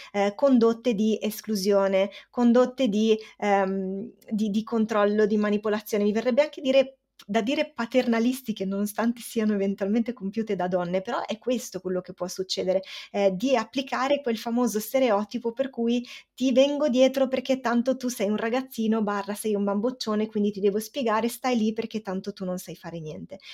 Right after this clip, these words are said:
Quindi le dinamiche che possono, ehm, realizzarsi sono diverse, sono di diversi tipi,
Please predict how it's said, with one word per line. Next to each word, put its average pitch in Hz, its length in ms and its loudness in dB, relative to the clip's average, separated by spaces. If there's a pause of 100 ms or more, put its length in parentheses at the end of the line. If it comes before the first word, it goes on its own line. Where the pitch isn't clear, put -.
(120)
Quindi 254 200 2
le 226 100 6
dinamiche 294 480 0
che 226 160 -4
possono, 262 600 0 (260)
ehm, 180 440 -2 (760)
realizzarsi 208 1000 0
sono 254 720 0
diverse, 185 580 -2
sono 233 220 0
di 208 120 0
diversi 175 480 -4
tipi, 220 400 -4